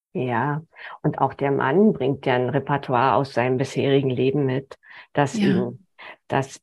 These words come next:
Speaker 1: ihn auch schneller dissoziieren lassen könnte als vielleicht, als vielleicht ein anderer Mann, also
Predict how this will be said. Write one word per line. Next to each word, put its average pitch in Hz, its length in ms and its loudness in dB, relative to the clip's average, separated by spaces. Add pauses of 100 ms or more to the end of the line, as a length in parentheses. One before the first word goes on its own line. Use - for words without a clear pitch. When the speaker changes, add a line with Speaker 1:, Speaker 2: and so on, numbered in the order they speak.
(240)
Speaker 1:
ihn 139 400 -4
auch 135 200 2
schneller 139 800 2
dissoziieren 151 760 0
lassen 139 320 0
könnte 143 480 -2
als 117 300 -2
vielleicht, 131 680 -6 (2250)
als 165 240 -2
vielleicht 165 360 0
ein 175 140 0
anderer 196 420 0
Mann, 117 300 -6
also 156 360 0